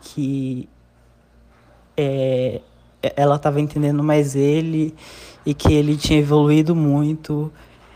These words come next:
E a moral da história é que até hoje eu ainda sinto alguma coisa por esse menino, mas esse menino foge de mim e eu acho que ele ainda namora alguém. E isso às vezes me faz sofrer porque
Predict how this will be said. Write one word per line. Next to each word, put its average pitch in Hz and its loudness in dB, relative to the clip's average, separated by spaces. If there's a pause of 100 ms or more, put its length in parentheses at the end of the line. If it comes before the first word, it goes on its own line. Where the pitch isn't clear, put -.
(120)
E 175 4
a 175 4
moral 175 4
da 180 -2
história 185 2
é 147 -2 (400)
que 160 2
até 185 4
hoje 165 4
eu 151 4
ainda 147 2 (460)
sinto 165 2
alguma 156 4
coisa 151 4
por 147 0
esse 156 -6
menino, 180 2 (680)
mas 156 2
esse 165 0
menino 175 0
foge 180 0
de 180 0
mim 185 -2
e 190 -4
eu 175 0
acho 180 -2
que - -6
ele 180 -2
ainda 180 0
namora 180 0
alguém. 147 -4 (360)
E 127 -8 (340)
isso 143 -2
às 143 -2
vezes 151 0
me 185 -2
faz 175 0
sofrer 185 -6
porque 196 -4